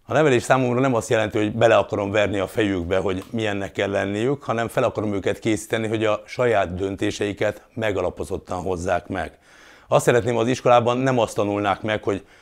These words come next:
mi a helyes a tanáruk, vagy tágabb értelemben a társadalom szerint, hanem azt, hogy milyen helyes és milyen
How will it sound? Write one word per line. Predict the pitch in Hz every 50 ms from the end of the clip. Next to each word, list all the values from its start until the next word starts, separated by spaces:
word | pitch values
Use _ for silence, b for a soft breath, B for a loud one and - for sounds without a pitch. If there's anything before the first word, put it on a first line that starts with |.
| b b b b
mi | 123 131
a | 131 110 104
helyes | - 113 113 110 107 101 95 - - - - -
a | - 101 -
tanáruk, | - 113 113 113 107 101 95 95 101 110 117 - -
vagy | - 92 82
tágabb | - 104 104 101 92 101 92
értelemben | 95 95 92 - 104 92 90 90
a | -
társadalom | - 101 98 98 - - 107 110 107 107
szerint, | 107 - 113 110 113 123 131 127 B B B B B B B B B B B
hanem | - 110 117 135
azt, | 147 131 131 131 - - - b b b b
hogy | - 107
milyen | 113 135 151 147 123 110
helyes | - - 127 123 131 135 139 135
és | - - 127 110 -
milyen | 135 131 131 127 127 127 120